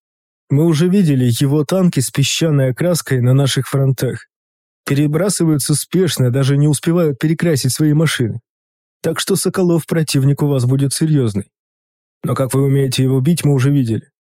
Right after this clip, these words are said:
Вас, кажется, направили на усиление позиций к полковнику Островерхову? Ну что ж, пожелаю вам успеха. Несмотря на то, что у вас за спиной будет мощная, глубоко эшелонированная оборона, отступать у вас права нет.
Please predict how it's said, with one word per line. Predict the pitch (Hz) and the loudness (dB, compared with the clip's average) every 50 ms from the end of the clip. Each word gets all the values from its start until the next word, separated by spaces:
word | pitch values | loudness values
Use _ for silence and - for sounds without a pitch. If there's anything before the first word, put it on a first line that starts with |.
| _ _ _ _ _ _ _ _ | _ _ _ _ _ _ _ _
Вас, | - 139 202 214 - | -2 -2 0 -2 -2
кажется, | - 220 202 175 185 175 - 180 | -2 0 2 2 0 0 0 0
направили | 180 190 180 - 202 202 190 165 156 | 2 0 0 0 0 0 2 2 2
на | 156 156 160 | 4 4 2
усиление | 160 151 - 180 180 180 165 160 143 | 2 0 0 0 2 2 2 2 0
позиций | - 165 156 151 185 170 - - 156 | 0 0 2 2 0 0 0 -2 -4
к | - | -4
полковнику | - 185 175 147 - 185 165 151 151 143 156 | -2 -4 -4 -2 -2 0 0 0 0 2 0
Островерхову? | 151 - - 160 185 240 233 - - 147 139 120 143 - _ _ _ _ _ | -2 0 0 0 0 2 0 0 -2 -4 -4 -4 -6 -10 _ _ _ _ _
Ну | - 254 | -2 -2
что | - - 196 151 | -2 0 -2 -2
ж, | 135 - - - | -2 -4 -4 -4
пожелаю | 175 151 139 190 202 208 190 170 151 | -2 0 0 2 2 2 2 2 2
вам | 160 175 175 | 2 2 2
успеха. | 175 - - - 123 104 - - - _ _ _ _ _ _ _ _ _ _ _ _ _ _ - | 0 0 -2 -4 -6 -6 -8 -16 -20 _ _ _ _ _ _ _ _ _ _ _ _ _ _ 0
Несмотря | 143 151 147 - 185 180 180 185 180 | 0 0 2 0 0 0 0 0 0
на | 175 180 175 | 0 0 0
то, | - 175 143 | 0 0 -2
что | - - 151 147 | 0 0 0 0
у | 147 | 2
вас | 151 156 139 | 0 0 0
за | 135 147 | 0 -2
спиной | - - 180 170 165 156 139 | -2 0 0 2 2 2 2
будет | 123 139 147 156 143 - | 0 0 0 0 0 2
мощная, | 170 160 156 143 123 - - 135 131 127 | 2 2 2 2 0 0 0 0 0 0
глубоко | 131 147 170 170 170 165 - - 160 151 151 - | 0 0 0 0 0 -2 -2 0 0 0 0 0
эшелонированная | 175 151 - - 180 180 185 185 175 160 143 131 131 127 131 135 139 143 147 | 0 -2 0 2 2 2 4 4 4 2 2 2 0 2 2 2 2 2 2
оборона, | 147 156 175 180 208 214 190 147 127 120 120 | 2 0 0 0 2 2 2 2 2 2 2
отступать | 120 - - - 147 139 - 202 220 190 - | 0 -2 -2 -4 -4 -4 -2 -2 -2 0 0
у | 143 | 0
вас | 139 139 127 - | 0 0 -2 -2
права | - 151 147 139 139 143 | -2 0 0 2 2 2
нет. | 143 139 123 110 | 2 0 0 -2